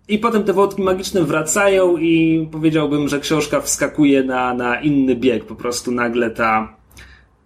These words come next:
e, taka jakby prosta narracja, że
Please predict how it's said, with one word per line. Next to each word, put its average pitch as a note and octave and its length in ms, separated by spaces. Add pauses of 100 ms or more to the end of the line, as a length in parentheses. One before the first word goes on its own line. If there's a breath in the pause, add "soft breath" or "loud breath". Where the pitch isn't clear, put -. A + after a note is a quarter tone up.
(360)
e, A#2+ 480
taka B2 240
jakby A#2+ 220
prosta D#3+ 500
narracja, B2 680
że A2+ 400